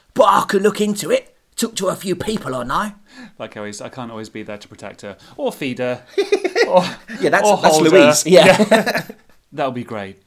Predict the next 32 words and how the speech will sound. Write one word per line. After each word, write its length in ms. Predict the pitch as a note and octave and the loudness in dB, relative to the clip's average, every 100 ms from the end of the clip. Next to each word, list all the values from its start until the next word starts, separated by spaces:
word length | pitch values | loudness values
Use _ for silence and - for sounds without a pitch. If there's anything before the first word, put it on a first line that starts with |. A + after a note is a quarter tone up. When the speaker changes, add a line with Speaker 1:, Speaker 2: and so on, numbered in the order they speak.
| _ _ | _ _
Speaker 2:
especially 440 | B2 - D3+ - | -16 -12 -10 -10
if 100 | C3+ | -12
you 60 | C3 | -10
can 120 | C3 | -10
do 100 | B2+ A#2+ | -8 -10
it 80 | |
today." 300 | A2+ G#2+ F#2+ F2+ - - - - | -12 -10 -10 -10 -12 -16 -20 -20
Speaker 1:
<laughs> 400 | _ B3 - - | _ -20 -16 -8
He's 100 | E4 | -6
not 140 | - | -6
Amazon 360 | A3+ B3 B3 A3 | -6 -4 -4 -6
Prime, 400 | - E3 - C3 | 0 2 4 2
M 120 | B2 | -2
C. 160 | B2 D3 A#3+ G3 C4 - - - | 0 2 2 0 -6 -8 -18 -20
<laughs> 460 | _ _ _ - - | _ _ _ -4 0
"I'm 160 | F2+ | 0
on 140 | - - | -2 -4
it." 120 | - _ _ _ _ _ - - | -6 _ _ _ _ _ -20 -6
Terry 220 | C#3+ G#2+ | -6 -4
stood 320 | - A#2+ G#2 - | -4 -6 -8 -12
and 120 | A2+ | -12
left 200 | G#2 - | -12 -12
the 100 | A2 | -8
room, 260 | G#2+ F2+ - _ _ - | -8 -10 -16 _ _ -8
probably 180 | E3 | -6
still 220 | C#3+ - C3+ | -6 -6 -2
really 220 | C3 B2+ | -2 -4
confused, 340 | B2 C3+ B2+ | -6 -10 -8
like, 160 | A#2+ - | -10 -6
"What's 240 | A3 G#3 | -4 -2
a 60 | A3+ | -2
Tifa?" 920 | - G3+ F3+ - A3 - - - - | -4 -8 -6 -4 -4 -4 -12 -12 -12